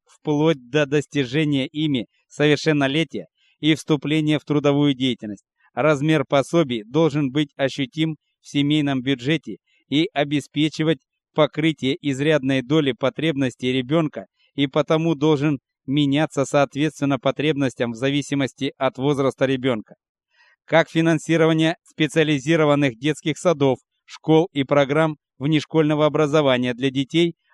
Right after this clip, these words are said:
растущих в неполных семьях. То есть система государственной поддержки детей в неполных семьях должна включать в себя обе названные выше составляющие:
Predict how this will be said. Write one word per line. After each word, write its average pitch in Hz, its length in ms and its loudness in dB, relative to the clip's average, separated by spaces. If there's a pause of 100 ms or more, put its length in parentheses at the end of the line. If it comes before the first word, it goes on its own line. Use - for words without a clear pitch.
растущих 147 760 0
в 123 160 -10
неполных 151 500 0
семьях. 110 360 -6 (840)
То 160 140 6
есть 151 280 2
система 170 540 0
государственной 147 640 0
поддержки 135 540 -2
детей 123 460 -4 (200)
в 120 60 -10
неполных 147 520 0
семьях 123 400 -2 (360)
должна 151 480 0
включать 151 480 -2
в - 60 -20
себя 160 380 0 (420)
обе 156 360 4
названные 147 640 2
выше 143 340 -2
составляющие: 139 840 0